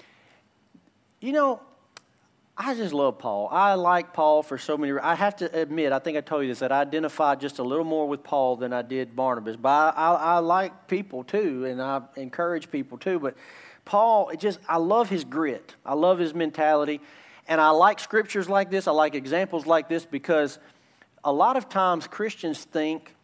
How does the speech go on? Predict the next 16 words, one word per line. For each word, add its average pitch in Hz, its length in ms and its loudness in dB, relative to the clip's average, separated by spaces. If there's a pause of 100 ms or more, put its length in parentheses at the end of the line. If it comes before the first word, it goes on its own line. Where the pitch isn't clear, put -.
(180)
that 147 200 0
they 156 120 0
have 165 240 0
to 147 80 -8
be 160 180 -2
like 147 280 2
doormats, 143 840 -4 (1040)
that 170 200 2
just, 170 360 -2 (640)
they 180 100 4
can't 214 240 0
ever 208 160 2
stand 202 320 0
up 170 100 4
for 165 140 -4
themselves. 131 640 -6